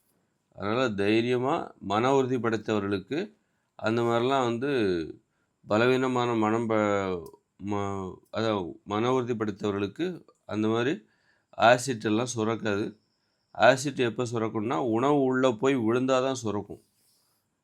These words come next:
அதை செரிமானம் செய்வதற்கு தான் சுரக்குமே தவிர, சும்மா சும்மாலாம் சுரந்துட்டு இருக்காது. ஆ, அப்ப அதனால வந்து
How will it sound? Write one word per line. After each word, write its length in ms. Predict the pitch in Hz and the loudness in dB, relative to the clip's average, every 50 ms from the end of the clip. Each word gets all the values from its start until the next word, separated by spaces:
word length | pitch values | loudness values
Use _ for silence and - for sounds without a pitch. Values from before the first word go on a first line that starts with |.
| _ _ | _ _
அதை 340 | - - 107 120 123 120 117 120 | 0 2 4 4 4 2 2 0
செரிமானம் 440 | 127 120 120 135 147 147 147 143 131 | 0 0 2 4 4 4 4 2 2
செய்வதற்கு 560 | 113 127 123 120 120 117 120 113 107 - 110 | 0 0 2 2 2 2 0 -2 -2 -4 -4
தான் 200 | - 131 135 139 131 127 | -2 -2 0 0 0 -2
சுரக்குமே 380 | 117 113 110 107 117 113 107 | -2 -2 -2 -2 -2 -2 0
தவிர, 280 | 98 98 98 104 131 143 | 0 0 0 0 -2 -2
சும்மா 300 | 139 - 131 127 131 135 131 131 | -4 -6 -4 -2 -2 -2 -2 -2
சும்மாலாம் 420 | 131 127 127 123 123 127 135 135 127 | -4 -2 0 2 2 2 2 0 0
சுரந்துட்டு 420 | 127 117 117 113 117 113 113 101 90 | 0 -2 0 0 -2 -4 -4 -6 -6
இருக்காது. 440 | 98 95 87 90 80 71 - - _ _ _ _ _ _ _ _ _ _ _ _ _ _ _ _ _ _ _ _ _ _ _ _ _ _ _ - | -8 -6 -4 -4 -4 -4 -8 -14 _ _ _ _ _ _ _ _ _ _ _ _ _ _ _ _ _ _ _ _ _ _ _ _ _ _ _ -4
ஆ, 800 | 104 110 110 107 107 104 104 104 101 98 95 90 80 69 65 | -2 0 2 2 2 4 4 4 2 2 0 -2 -2 -4 -4
அப்ப 460 | 82 104 101 104 107 101 101 95 92 - - - | -4 -4 -2 -2 -2 -2 -2 -2 -6 -8 -8 -8
அதனால 340 | 104 101 107 117 123 127 | -6 -6 -4 -4 -4 -2
வந்து 460 | 123 113 110 117 113 98 85 85 - | -2 -4 -4 -4 -4 -4 -6 -8 -10